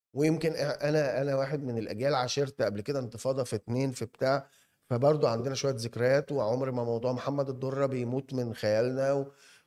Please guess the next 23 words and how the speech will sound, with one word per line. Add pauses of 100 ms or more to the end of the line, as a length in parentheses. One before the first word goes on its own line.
وشفناه
من،
من
أكتر
من
عشرين
سنة،
الطفل
قدام
الكاميرا
بالظبط،
و-، (460)
وهم
بيغتالوه
قدام
الكاميرا. (440)
فإحنا
شفنا، (360)
شفنا
ده
من
سنين
طويلة